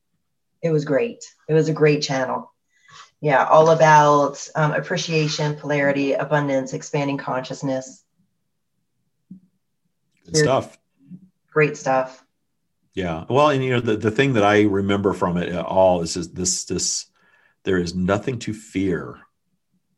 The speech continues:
Speaker 2: There's nothing to fear. There's nothing to fear. We have to sometimes remind ourselves of that. There's nothing to fear.
Speaker 1: Yes.
Speaker 2: That's, that's the overriding message. It's, it's all good stuff. Whatever twist and turn is being presented is all good stuff.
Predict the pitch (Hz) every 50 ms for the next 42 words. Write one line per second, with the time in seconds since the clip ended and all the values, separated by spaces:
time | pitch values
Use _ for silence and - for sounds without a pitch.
0 | _ _ _ _ _ 92 87 85 - - 87 85 87 98 98 - - 95 90 -
1 | 98 - - - 110 - 127 131 - 71 76 - - - 165 156 165 156 - -
2 | 85 - - 80 - - - 82 78 73 73 78 80 87 90 90 - - 87 80
3 | - - 98 87 87 92 90 87 85 85 85 80 78 78 80 80 80 80 78 -
4 | - - - 76 73 69 - 69 67 67 67 64 62 57 - _ _ _ _ _
5 | _ _ _ _ _ _ 85 82 82 - 82 78 85 85 - 82 80 80 - 80
6 | - - - - - - - - _ _ _ _ _ _ _ _ _ _ _ _
7 | _ _ _ _ 147 135 127 127 127 _ _ _ 90 87 87 - - - 95 90
8 | 90 - - - 80 - 87 80 78 76 76 78 - 73 76 76 71 73 71 -
9 | - 69 67 69 - - - - - 80 - - - - 82 82 80 85 85 76
10 | 80 78 78 76 - - - 78 71 69 - - _ 85 85 - - 90 90 90
11 | 85 - - - 90 82 - - 87 82 80 - - 85 82 80 78 78 78 80
12 | 76 76 87 82 82 80 80 - 165 - 78 80 78 76 73 73 71 69 - -
13 | _ - 71 73 - - - - - - - - - - - - _ - _